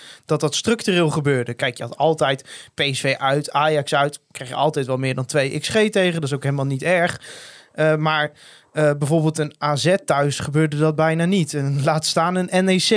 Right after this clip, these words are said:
C uit of een Sparta uit. Ja, dan gebeurde dat echt niet. En ja, om, we kunnen nou ook niet zeggen dat dit elftal er heel veel kansen tegenover zet. Eh, sterker nog, minder nog dan vorig seizoen, gemiddeld gezien per wedstrijd. Dus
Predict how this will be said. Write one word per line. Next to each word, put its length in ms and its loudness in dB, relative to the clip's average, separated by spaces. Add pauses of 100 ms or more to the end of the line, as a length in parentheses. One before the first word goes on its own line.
(120)
C 60 -6
uit 280 2
of 120 -2
een 120 0
Sparta 560 2
uit. 320 0 (360)
Ja, 260 -2
dan 160 -4
gebeurde 340 0
dat 180 0
echt 220 -2
niet. 220 -2
En 320 -2 (220)
ja, 180 0
om, 200 0 (380)
we 160 -6
kunnen 240 2
nou 120 0
ook 80 -2
niet 160 0
zeggen 260 0
dat 140 2
dit 160 0
elftal 480 2
er 80 4
heel 180 4
veel 160 -2
kansen 320 0
tegenover 640 2
zet. 320 0 (540)
Eh, 260 -2
sterker 380 0
nog, 140 0
minder 340 4
nog 160 0
dan 160 2
vorig 260 2
seizoen, 420 0 (300)
gemiddeld 500 -2
gezien 260 -4
per 160 0
wedstrijd. 460 -2
Dus 200 -4